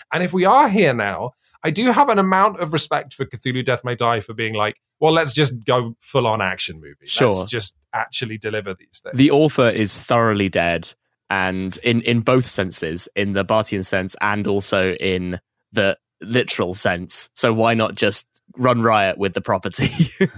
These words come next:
Speaker 1: Well, I mean, yeah, it's like,
Speaker 2: <laughs>
Speaker 1: think about what poor Sherlock Holmes has been through in the last, you know,
Speaker 2: <laughs>
Speaker 1: five, six years of, uh,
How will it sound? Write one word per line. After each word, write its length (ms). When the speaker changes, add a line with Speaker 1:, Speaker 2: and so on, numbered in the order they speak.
Speaker 1:
Well, 580
I 140
mean, 360
yeah, 520
it's 240
like, 220
Speaker 2:
<laughs> 500
Speaker 1:
think 280
about 260
what 160
poor 220
Sherlock 420
Holmes 340
has 140
been 180
through 360
in 80
the 80
last, 420
you 60
know, 240
Speaker 2:
<laughs> 140
Speaker 1:
five, 220
six 300
years 480
of, 300
uh, 300